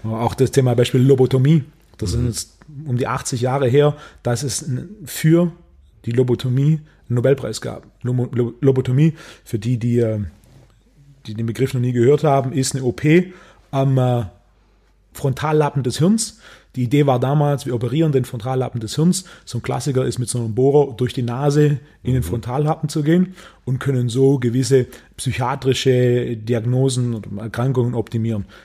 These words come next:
Speaker 1: Hat sich ganz schnell rausgestellt, funktioniert nicht. Hat aber mit den ersten paar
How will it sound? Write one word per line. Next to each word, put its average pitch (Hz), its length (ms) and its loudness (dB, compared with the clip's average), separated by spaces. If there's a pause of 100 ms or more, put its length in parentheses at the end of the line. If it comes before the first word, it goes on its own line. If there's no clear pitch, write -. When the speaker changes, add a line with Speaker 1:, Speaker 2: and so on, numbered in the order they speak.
(100)
Speaker 1:
Hat - 160 -16
sich - 140 -8
ganz 143 180 0
schnell 127 200 0
rausgestellt, 127 640 0 (160)
funktioniert 135 500 2
nicht. 113 240 -6 (480)
Hat - 220 -4
aber 160 400 2 (280)
mit 123 160 -4
den 127 160 -6
ersten 139 440 0
paar 139 560 -4